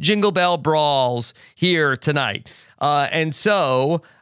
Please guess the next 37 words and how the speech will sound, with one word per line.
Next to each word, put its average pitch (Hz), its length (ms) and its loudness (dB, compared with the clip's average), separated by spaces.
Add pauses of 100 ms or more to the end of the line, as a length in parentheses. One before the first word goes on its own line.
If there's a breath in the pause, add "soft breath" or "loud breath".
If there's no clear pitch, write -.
uh, 143 400 0
Nicole 165 720 0
will 160 140 0
get 156 280 -4
to 143 80 -8
pick - 420 -4
one 165 480 -2
person 160 460 -2
to 151 160 -6
sit - 440 -2
out. 139 300 -4
The 170 120 -2
advantage 214 520 -2
and 214 120 0
disadvantage 151 680 -2
will 127 80 -6
be 143 100 -2
the 123 140 -2
exact 123 480 -4
same 123 260 -2
thing. 110 400 -4 (340)
Pick 214 220 -2
out 170 280 -4
one 175 320 0
person 180 440 -2
to 147 80 -4
sit 160 180 -2
out 147 220 -2
of 123 80 -6
the 110 60 -6
comp, 175 400 -2 (320 loud breath)
and 160 160 -2
you'll 160 100 2
have 143 160 -2
one 135 360 -2
less 139 320 -4
person 107 580 -2